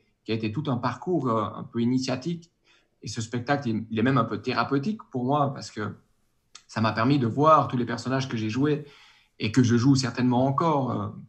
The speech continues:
dans ma vie. Mais aujourd'hui,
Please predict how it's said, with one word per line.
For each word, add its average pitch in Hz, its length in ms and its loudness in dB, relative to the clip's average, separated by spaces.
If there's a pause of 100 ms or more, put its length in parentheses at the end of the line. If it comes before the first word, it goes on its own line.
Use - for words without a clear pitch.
(100)
dans 107 160 -8
ma 110 160 0
vie. 175 200 -4 (840)
Mais 113 880 0
aujourd'hui, 147 720 2